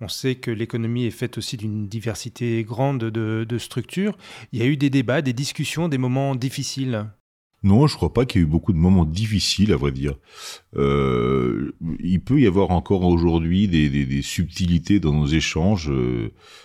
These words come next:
Speaker 2: qui échapperaient peut-être au commun des mortels, mais, euh, le fait est, par exemple, de,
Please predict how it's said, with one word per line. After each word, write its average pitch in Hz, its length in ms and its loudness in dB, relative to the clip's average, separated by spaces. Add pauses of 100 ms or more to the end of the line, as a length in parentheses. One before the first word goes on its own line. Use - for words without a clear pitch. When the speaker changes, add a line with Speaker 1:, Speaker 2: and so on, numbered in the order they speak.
(280)
Speaker 2:
qui 73 160 -2
échapperaient 76 420 0
peut-être 73 400 -2
au - 60 -2
commun 76 300 0
des 69 100 -2
mortels, 92 480 -2
mais, 76 320 0 (520)
euh, 65 300 -2
le 76 160 0
fait 78 300 -2
est, 101 100 4
par 76 260 -2
exemple, 80 380 0
de, 69 240 0